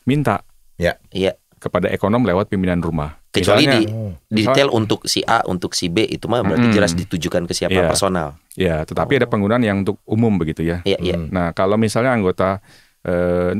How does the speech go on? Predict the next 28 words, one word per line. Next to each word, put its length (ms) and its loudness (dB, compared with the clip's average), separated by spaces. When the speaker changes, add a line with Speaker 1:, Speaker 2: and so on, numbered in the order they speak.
Speaker 1:
Nodia, 420 2
anggota 300 -2
saya, 440 0
Speaker 3:
Hmm. 140 -6
Speaker 1:
Nodi 160 2
butuh 220 -2
sesuatu, 500 -2
bilang 360 0
ke 80 -4
saya, 260 0
lalu 180 0
ekonom 460 -2
Sony 300 -2
yang 120 0
menyerahkan 480 0
gitu 140 -2
ya. 240 2
Speaker 3:
Aha, 80 -6
oh. 480 -2
Speaker 1:
Tapi 180 2
kita 120 2
diskusi 360 0
dulu, 160 0
perlu 300 0
nggak 140 2
sih? 360 -2
Speaker 2:
Hmm. 160 -6
Speaker 3:
Hmm. 320 0